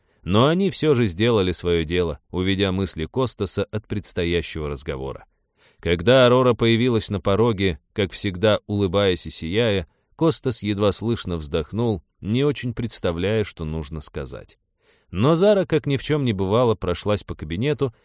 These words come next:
и распахнула двери на балкон, изгоняя из кабинета дым сигары. «Как самочувствие?» —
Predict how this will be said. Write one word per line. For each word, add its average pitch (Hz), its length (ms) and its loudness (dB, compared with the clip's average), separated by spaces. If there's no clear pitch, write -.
и 82 120 2
распахнула 135 640 0
двери 135 300 0
на 131 140 -2
балкон, 95 580 0
изгоняя 92 680 0
из - 240 -8
кабинета 87 580 -2
дым 78 260 -6
сигары. 71 520 -10
«Как 180 180 0
самочувствие?» — 117 720 -4